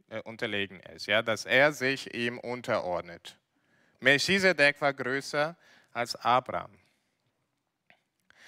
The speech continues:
Das heißt, dass dieser neue Priesterkönig soll mehr Ehre bekommen, nicht nur als David, ja, weil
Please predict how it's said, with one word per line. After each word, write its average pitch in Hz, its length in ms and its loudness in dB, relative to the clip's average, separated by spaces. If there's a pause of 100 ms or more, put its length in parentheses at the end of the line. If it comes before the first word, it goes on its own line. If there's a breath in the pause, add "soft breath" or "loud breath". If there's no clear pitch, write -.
(120)
Das 165 240 4
heißt, 214 320 4
dass 196 180 0
dieser 233 280 0
neue 196 360 2
Priesterkönig 196 880 -2
soll 151 220 4
mehr 202 680 4
Ehre 180 280 4
bekommen, 147 640 -6 (240)
nicht 147 280 -12
nur 131 180 -6
als 104 240 -6
David, 190 560 0 (480)
ja, 117 240 -6
weil 110 300 -2